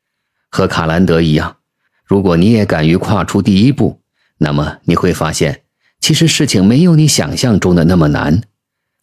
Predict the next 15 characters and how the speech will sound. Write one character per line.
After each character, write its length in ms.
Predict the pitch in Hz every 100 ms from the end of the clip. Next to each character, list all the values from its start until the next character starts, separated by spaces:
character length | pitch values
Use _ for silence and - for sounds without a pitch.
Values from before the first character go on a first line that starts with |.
| _ _ _
美 160 | - 87
国 180 | 87 104
著 180 | 104 107
名 240 | 85 92
拳 200 | 101 87
击 140 | 104
教 200 | 104 104
练 280 | 87 85 76
达 180 | - 92
马 160 | 104 78
托 240 | 110 117
曾 200 | 131 80
经 160 | 78 82
说 220 | - 73
过 280 | - 78